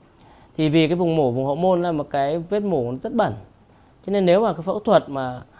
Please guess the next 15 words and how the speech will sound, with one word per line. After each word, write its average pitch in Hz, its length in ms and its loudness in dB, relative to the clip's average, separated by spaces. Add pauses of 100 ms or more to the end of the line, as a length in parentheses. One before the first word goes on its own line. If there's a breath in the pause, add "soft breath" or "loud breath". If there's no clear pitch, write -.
(400 loud breath)
ờ, 120 240 -6
những 147 160 -4
cái 190 100 -4
phẫu 208 140 -6
thuật 170 220 -4
kỹ 185 80 -6
thuật 190 200 -2 (120)
kinh 208 140 0
điển 185 220 6
á, 151 240 -6
thường 147 180 -4
thường 143 220 0
nó 143 100 -4
để 151 160 0
lại 120 180 -4